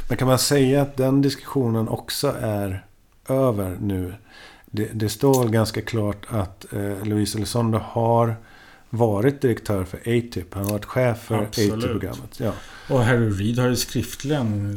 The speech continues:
Speaker 2: lämnat ut dokument som styrker det här och, eh, flera vittnen har bekräftat Louis Elizondos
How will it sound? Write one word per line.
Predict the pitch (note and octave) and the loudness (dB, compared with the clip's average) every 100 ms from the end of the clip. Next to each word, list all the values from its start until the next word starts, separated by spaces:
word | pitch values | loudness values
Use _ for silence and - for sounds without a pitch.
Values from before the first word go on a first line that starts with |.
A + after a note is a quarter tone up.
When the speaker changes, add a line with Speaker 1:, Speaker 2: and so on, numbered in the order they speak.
| G2+ G#2 | -4 -2
Speaker 2:
lämnat | G#2+ G#2 - | -2 -4 -4
ut | G#2 G#2 | -6 -4
dokument | G2 A2 G#2 C#3+ A2 F#2+ - | -6 -4 -2 -2 -4 -8 -12
som | - G2+ | -10 -8
styrker | - - A2 D3+ C#3+ - - G#2 F#2 F2+ C3 A#2+ | -8 -4 -2 0 -2 -6 -8 -8 -8 -12 -16 -12
det | A2 | -10
här | G2+ G2+ F#2+ F#2+ | -8 -10 -12 -12
och, | F#2+ F#2 - - - A2 | -12 -14 -18 -20 -20 -16
eh, | A2 G2+ G#2 G#2 G#2 G#2+ G#2 G#2 | -14 -12 -14 -16 -16 -16 -14 -14
flera | - - A#2 D3 C3+ G#2 | -14 -6 -2 0 -2 -2
vittnen | A2+ - - G#2+ G2+ | -6 -8 -10 -6 -6
har | G2 G2+ F#2+ | -6 -6 -6
bekräftat | F#2+ F#2+ G2+ G2 - G#2 G#2 - - | -8 -6 -6 -8 -12 -16 -18 -18 -14
Louis | G#2+ G2+ G#2 G2+ F#2+ | -8 -4 -4 -4 -6
Elizondos | F#2+ F#2+ - G2 G2 F#2+ F#2 - | -6 -6 -6 -8 -8 -8 -10 -12